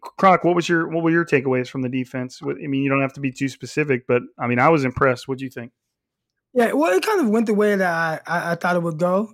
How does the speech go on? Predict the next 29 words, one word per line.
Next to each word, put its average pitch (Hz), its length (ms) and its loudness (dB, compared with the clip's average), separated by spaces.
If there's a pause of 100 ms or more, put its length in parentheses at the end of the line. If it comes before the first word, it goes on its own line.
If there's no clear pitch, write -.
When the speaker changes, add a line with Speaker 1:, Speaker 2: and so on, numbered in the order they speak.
(120)
Speaker 2:
You 190 100 0
know, 196 160 2
uh, 190 240 -4
it's 202 60 -4
really 294 220 0
on 214 160 0
both 202 200 0
sides. 135 300 -8
On 180 280 -2
offense, 196 480 0
I 170 140 0
thought 175 240 -4
that, 170 320 -4
you 190 140 -2
know, 175 160 -2
the, 165 280 -4 (380)
the 180 180 -2
re-, 196 300 -2
the 175 320 -4
Washington 190 400 0
football 208 360 -2
team 175 400 -4 (440)
pass 180 280 -2
rush 202 240 -2
would 170 140 -4
give 180 180 0
the 170 80 -2
forty-niners 170 540 -4
trouble, 185 400 -4